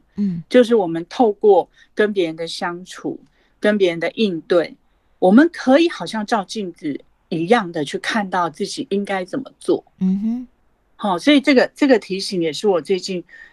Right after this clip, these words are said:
Speaker 2: 一直想要提醒大家，不要，父母不要太保护孩子。
Speaker 1: 嗯。
Speaker 2: 好，如果太保护孩子，对孩子来说不见得是好事。
Speaker 1: 没错。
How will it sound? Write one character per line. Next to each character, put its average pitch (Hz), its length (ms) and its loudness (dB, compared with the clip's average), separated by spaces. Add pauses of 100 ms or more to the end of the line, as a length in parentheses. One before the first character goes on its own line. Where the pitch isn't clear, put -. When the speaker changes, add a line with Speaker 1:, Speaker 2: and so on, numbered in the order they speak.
Speaker 2:
一 240 140 0
直 175 240 -4
想 156 200 -6
要 180 160 0
提 180 220 -6
醒 165 240 -4
大 170 180 -2
家， 165 280 -4
不 170 200 -2
要， 185 320 0 (420)
父 320 180 8
母 208 120 2
不 165 120 -8
要 190 160 -4
太 190 180 -10
保 151 160 -8
护 175 220 -2
孩 - 260 -10 (100)
子。 - 280 -20
Speaker 1:
嗯。 180 500 -2 (440)
Speaker 2:
好， 165 280 -4
如 220 160 6
果 269 140 6
太 269 200 2
保 170 200 -4
护 214 160 -2
孩 165 280 -8
子， 165 380 -6
对 208 300 2
孩 165 260 -4
子 180 140 -12
来 160 180 -6
说 175 340 -4
不 175 140 -10
见 185 260 -4
得 160 140 -8
是 - 160 -10
好 - 260 -4
事。 - 400 -6 (120)
Speaker 1:
没 170 160 -2
错。 175 420 -8